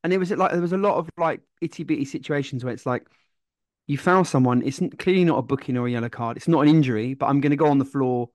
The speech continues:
break the game, slow it down, take the free kick, walk up to, and it was just, it was that all the time.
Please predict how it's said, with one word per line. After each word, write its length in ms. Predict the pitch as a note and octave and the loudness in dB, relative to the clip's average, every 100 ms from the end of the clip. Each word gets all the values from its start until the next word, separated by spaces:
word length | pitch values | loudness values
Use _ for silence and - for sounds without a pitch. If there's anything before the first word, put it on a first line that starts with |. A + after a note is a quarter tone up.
| _ _ | _ _
break 180 | D3+ C#3+ | -4 -4
the 60 | C3 | -2
game, 420 | A#2+ A#2 A2+ B2 _ _ _ | -2 0 -2 -6 _ _ _
slow 200 | - E3 C#3 | -4 0 0
it 100 | - | 0
down, 260 | A#2 A#2 | -2 -2
take 200 | A#2 D3+ | -2 -4
the 60 | B2 | -4
free 200 | B2 A#2 | -8 -6
kick, 240 | B2 - | -6 -4
walk 180 | C#3+ C3 | -4 -2
up 140 | - | -4
to, 120 | - - | -4 -2
and 80 | |
it 60 | C3+ | -2
was 140 | C#3 | -2
just, 180 | D#3 C#3+ _ - - | -4 -8 _ -20 -8
it 140 | C#3+ C3+ | -6 -4
was 160 | B2 | -4
that 260 | - C#3+ C3 - | 2 2 0 0
all 200 | D#3+ C#3 | 2 2
the 100 | C3 | 0
time. 440 | - B2+ B2+ D#3 | 0 0 0 -2